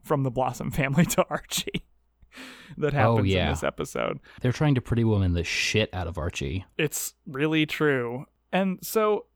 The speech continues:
Speaker 1: we have that, and when that develops over the course of the episode, this bizarre attempted assimilation of, like, "Oh,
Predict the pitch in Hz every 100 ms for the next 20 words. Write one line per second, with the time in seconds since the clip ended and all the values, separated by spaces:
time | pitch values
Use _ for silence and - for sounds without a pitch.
0 | _ 196 233 196 180 131 117 123 - 160
1 | 175 175 165 175 - 143 151 139 131 120
2 | - 131 127 135 123 131 123 120 117 120
3 | - 120 117 - 139 131 - 147 127 160
4 | 135 139 151 160 165 160 156 151 139 131
5 | - 143 - 147 143 - 131 - - 170
6 | 151 127 131 151 190 180 190 - 147 135
7 | 131 127 123 - _ _ 208 208 131 113